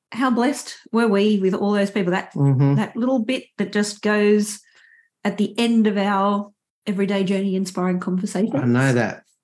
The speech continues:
Speaker 2: little fine thread, doesn't it really show you how connected we really are?
Speaker 1: We're, we're all very connected, and we
Speaker 2: Mm-hmm.
Speaker 1: need to become even more connected.
Speaker 2: Mm, yeah,
Speaker 1: You know,
Speaker 2: definitely.
Speaker 1: if we start with, in a way, with Shane's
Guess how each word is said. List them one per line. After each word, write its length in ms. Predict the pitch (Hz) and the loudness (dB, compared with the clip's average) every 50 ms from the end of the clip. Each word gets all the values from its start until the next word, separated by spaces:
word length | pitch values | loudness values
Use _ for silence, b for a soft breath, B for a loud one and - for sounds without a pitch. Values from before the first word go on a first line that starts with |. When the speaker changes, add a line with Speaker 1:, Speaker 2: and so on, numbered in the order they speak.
| _ - | _ 0
Speaker 2:
little 540 | 202 160 170 151 156 151 151 151 147 - - | 2 2 2 4 4 2 2 2 0 -2 -6
fine 800 | - - - - _ 127 127 127 127 127 127 127 123 123 120 120 - _ _ | -14 -20 -20 -14 _ -4 -2 0 0 0 2 2 2 2 0 -2 -6 _ _
thread, 800 | - - - - 113 113 113 110 107 98 87 85 85 101 - - | -20 -16 -10 -6 -4 -2 -2 0 0 -2 -4 -6 -8 -12 -12 -4
doesn't 360 | - 147 147 147 - 202 185 | -2 0 0 4 4 4 4
it 180 | 151 - - - | 4 2 -2 -4
really 420 | 123 120 127 143 156 165 160 151 | -4 0 2 2 2 4 2 2
show 380 | 143 147 - - - 127 120 117 | 0 -2 -4 -6 -4 -4 -2 0
you 500 | 117 113 110 104 101 98 107 127 143 147 B B B B B B B B B _ | 0 0 0 -2 -2 -2 -2 -2 -4 -6 B B B B B B B B B _
how 300 | - - 107 110 117 123 | -10 -6 -2 0 0 0
connected 680 | 120 123 - - 123 113 113 113 113 - - 113 107 110 | -2 -2 -2 0 2 2 2 0 -2 -4 -4 -4 -4 -2
we 200 | 110 107 104 101 | -2 -4 -4 -4
really 520 | 110 107 101 104 107 104 101 101 104 - - - | -4 -4 -4 -4 -2 -4 -4 -6 -8 -8 -8 -8
are? 340 | - - 208 202 - - - | -4 -2 -2 -2 -4 -4 -4
Speaker 1:
We're, 160 | - 202 208 202 | -2 0 0 0
we're 60 | - | 0
all 280 | - 220 233 269 269 240 | 0 0 2 2 0 0
very 360 | 196 170 196 226 247 277 277 | 0 2 0 0 2 0 0
connected, 540 | 247 - - 131 110 - - - 147 143 - | -2 -2 -4 -4 -4 -6 -8 -10 -8 -6 -2
and 540 | 127 117 120 120 120 120 123 127 127 - - | 0 0 2 2 4 4 4 4 4 4 4
we 100 | - 240 | 2 2
Speaker 2:
Mm-hmm. 120 | 220 214 156 | 2 2 0
Speaker 1:
need 200 | 160 165 - - | 0 -2 -2 -4
to 80 | - 202 | -4 -2
become 420 | 175 208 180 - 226 220 226 214 | -2 -2 -2 -2 0 2 2 4
even 300 | - 214 208 180 185 185 | 4 2 2 2 0 0
more 180 | 180 180 180 180 | 0 0 0 -2
connected. 280 | - - - - - 160 | -4 -6 -4 -2 0 2
Speaker 2:
Mm, 440 | 175 185 185 170 147 127 117 110 - - | 4 4 4 4 4 2 0 -2 -6 -4
yeah, 260 | - 156 180 202 208 208 | -2 0 0 2 2 0
Speaker 1:
You 60 | 214 | 0
know, 60 | 214 | 0
Speaker 2:
definitely. 680 | 165 151 147 - 160 147 135 - - 107 107 117 147 - | 0 0 0 0 0 0 0 -2 -6 -8 -8 -8 -8 -8
Speaker 1:
if 160 | - - - | -8 -2 0
we 80 | 214 | 0
start 420 | 208 214 - - 233 226 226 - - | 0 0 0 0 2 2 0 0 2
with, 200 | 202 220 220 - - - _ _ _ - | 2 0 0 -2 -8 -18 _ _ _ -2
in 120 | 220 208 | 0 2
a 40 | 208 | 2
way, 380 | 196 202 208 202 180 170 180 185 | 2 2 2 2 2 2 2 2
with 160 | 190 190 185 | 2 0 -2
Shane's 840 | - - 226 185 220 202 165 - - - 190 220 233 226 - - | -4 -4 -2 0 0 0 -2 -2 -4 -2 -2 -2 -2 -4 -8 -12